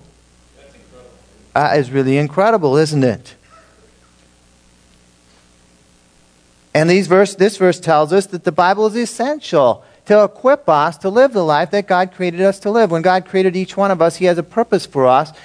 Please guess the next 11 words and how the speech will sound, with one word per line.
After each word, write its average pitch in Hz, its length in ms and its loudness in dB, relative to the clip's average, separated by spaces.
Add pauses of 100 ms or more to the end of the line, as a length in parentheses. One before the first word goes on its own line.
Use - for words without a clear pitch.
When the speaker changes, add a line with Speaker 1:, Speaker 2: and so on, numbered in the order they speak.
(100)
Speaker 2:
and 170 140 -4
we 226 140 -2
cannot 185 360 -4
fulfill 156 300 -2
that 175 240 0
purpose 143 300 -6
without 156 340 -2
the 185 80 -4
directions 143 580 -4
in 143 140 -2
the 160 240 0